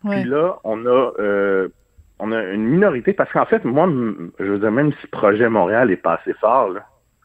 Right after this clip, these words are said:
Speaker 2: je suis convaincu que la majorité des gens, là, si on les avait, si le, si le vote s'était passé sur leur iPhone ou leur Android, là, il y avait juste à appuyer, Projet Montréal serait pas passé. C'est parce qu'ils ont réussi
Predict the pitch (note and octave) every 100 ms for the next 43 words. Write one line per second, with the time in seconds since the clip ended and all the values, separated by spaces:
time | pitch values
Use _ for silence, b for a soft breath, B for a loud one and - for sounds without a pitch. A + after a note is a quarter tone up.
0 | B B B - A2+ A2+ - C3 - G#3+
1 | A3+ E3+ A2+ - F#3 F#3+ - G#2 E2 -
2 | b b b _ _ _ G#2 G#2 A#2 A#2
3 | C3+ B2 A#2+ D#3 C3 G2 C3+ G3 D#3+ B
4 | B B - E3+ F#3 B2 A2 A#2+ A#2+ _
5 | _ - G#3+ D#3+ A2+ - F3+ F3 A2+ C#3+
6 | E3+ _ G2 - F#2+ - C#3+ A#2+ F#2+ G2
7 | F#2 F2 - C3 C3+ G2+ F#2 F2 F2+ E2+
8 | F#2 A#2 C#3+ A2+ B2+ - _ b b -
9 | G2 G2 C3+ - G#2 - F#2+ F2+ B2+ -
10 | b b - - F#3 A#3 A2 B2+ - -
11 | F2+ C3 - C#2+ - - A2 E2+ _ -
12 | B2 C3+ - D3 B2+ A#2+ C#3 B2 - A3
13 | A#3